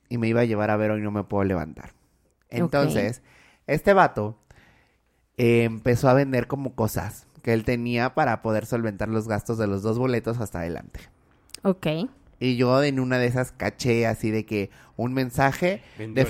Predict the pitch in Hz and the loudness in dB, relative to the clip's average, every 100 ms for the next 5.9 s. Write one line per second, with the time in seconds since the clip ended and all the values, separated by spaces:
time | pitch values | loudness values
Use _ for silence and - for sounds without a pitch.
0 | 135 120 123 131 147 139 110 110 110 104 | 4 4 2 0 2 2 4 2 2 2
1 | 110 107 - 120 113 113 117 - 104 104 | 2 2 0 0 2 4 4 4 -2 -2
2 | - 92 127 147 165 185 - 107 117 170 | -6 -6 2 4 4 -2 -2 -2 2 0
3 | 170 - 185 202 233 214 240 202 160 - | 0 0 0 2 2 0 0 0 -2 -4
4 | 151 139 151 - 180 139 123 110 107 131 | -6 -2 -4 0 2 4 2 0 0 0
5 | 135 139 139 - 156 - 117 180 - | 2 0 2 2 0 2 2 2 -4